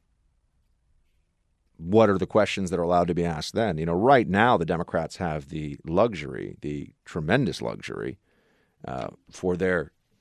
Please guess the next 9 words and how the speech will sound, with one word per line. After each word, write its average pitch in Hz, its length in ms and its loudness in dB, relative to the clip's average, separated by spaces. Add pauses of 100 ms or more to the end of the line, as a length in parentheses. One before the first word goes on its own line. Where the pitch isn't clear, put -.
(1900)
ill-, 131 420 6
uh, 107 220 4
well, 107 300 6
for 110 160 0
their 98 260 2
ill-intended 120 720 2
scheme 92 600 -4 (960)
to 101 120 -4
determine 98 720 2